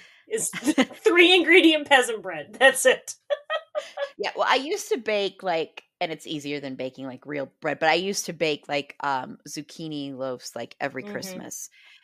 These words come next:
Speaker 2: And I used to bake cupcakes for people every Christmas. Like, that would be a little gift I would give lots of people. Um, but,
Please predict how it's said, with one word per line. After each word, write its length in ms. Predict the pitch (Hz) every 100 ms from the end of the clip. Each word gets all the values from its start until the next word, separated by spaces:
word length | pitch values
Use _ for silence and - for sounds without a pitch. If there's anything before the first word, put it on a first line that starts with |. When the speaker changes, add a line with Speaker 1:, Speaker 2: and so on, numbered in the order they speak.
| -
Speaker 2:
And 100 | 175
I 40 |
used 180 | 175 -
to 60 |
bake 260 | 175 165 -
cupcakes 480 | 165 - - 131 -
for 140 | 139
people 200 | 139 127
every 180 | 123 127
Christmas. 460 | - 127 - 139 -
Like, 140 | 143
that 140 | 156 -
would 100 | 139
be 240 | 139 135 143
a 100 | 139 _ _ _ _
little 180 | 160 143
gift 320 | 135 139 -
I 80 | 127
would 160 | 131 -
give 320 | 127 123 _ -
lots 240 | 127 -
of 100 | 135
people. 380 | 123 113 117 - _ _ _ _ _
Um, 380 | 175 170 151 156
but, 340 | - 196 185